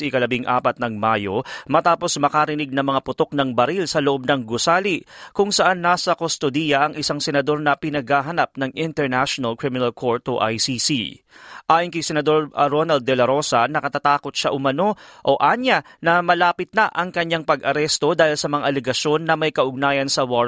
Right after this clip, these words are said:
on drugs ng dating Pangulong Duterte. Pinalibutan ng mga armed force, uh, armed police commandos at anti-riot officers ang Senado sa Maynila,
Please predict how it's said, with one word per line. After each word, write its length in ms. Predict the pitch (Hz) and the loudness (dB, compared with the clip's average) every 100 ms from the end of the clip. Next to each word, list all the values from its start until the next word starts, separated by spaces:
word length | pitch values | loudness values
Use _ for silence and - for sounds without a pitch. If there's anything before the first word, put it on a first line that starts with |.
| 131 | 0
on 80 | |
drugs 480 | 147 165 120 139 - - - | 0 2 2 0 -6 -8 -6
ng 240 | 202 220 | -4 0
dating 400 | 175 165 151 139 | 0 0 -2 -4
Pangulong 400 | 135 120 120 127 | -4 -2 -4 -2
Duterte. 720 | 131 156 147 - 143 92 - _ - - - | -2 -2 -2 0 0 -2 -8 _ -20 -8 -2
Pinalibutan 560 | 160 165 151 165 165 | 2 2 0 0 2
ng 80 | 151 | 0
mga 140 | 147 147 | 2 2
armed 240 | 156 123 | 2 0
force, 400 | 151 156 160 - - | 0 0 0 -6 -4
uh, 180 | 135 135 | 0 2
armed 320 | 98 180 185 - | 4 2 0 -4
police 400 | 151 160 190 - | -4 -4 -4 -4
commandos 560 | 156 151 156 143 151 170 | -2 0 0 0 -2 -2
at 80 | - | -2
anti-riot 720 | 143 160 151 127 139 147 - | -4 -4 -4 0 2 2 0
officers 480 | 143 139 120 160 156 | -2 -4 -4 -4 -2
ang 160 | 127 | -4
Senado 320 | 143 131 127 | -4 -2 -2
sa 160 | 123 123 | -2 -2
Maynila, 560 | 117 113 107 104 160 | -2 -4 -2 0 0